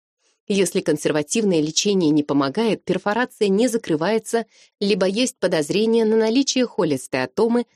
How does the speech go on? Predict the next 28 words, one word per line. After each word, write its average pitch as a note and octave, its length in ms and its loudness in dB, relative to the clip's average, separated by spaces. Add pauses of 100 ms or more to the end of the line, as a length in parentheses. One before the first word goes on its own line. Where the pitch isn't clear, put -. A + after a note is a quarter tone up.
(120)
требуется A#3 520 0
операция. F3+ 720 -4 (320)
Раньше A3+ 400 0
операции E3 560 -2
при F#3 180 0
гнойном E3+ 460 0
среднем C#3 500 0
отите B3 560 -2 (100)
были A3+ 280 2
травматичными F#3 880 0
и G#3+ 180 0
не G#3 140 2
оставляли G#3 480 -2
возможности G3 640 -2
сохранения F3 640 0
слуха. G3+ 520 -4 (380)
Сегодня A#3+ 480 2
все A3 180 0
кардинально F#3+ 720 0
изменилось. D#3+ 640 0 (220)
Современные A3+ 720 2
микроинвазивные A3 920 2
технологии F#3 640 -2
позволяют G#3 540 -2
не G3 120 -2
только C4 320 0
устранить G#3 560 0
воспаление, A3+ 720 0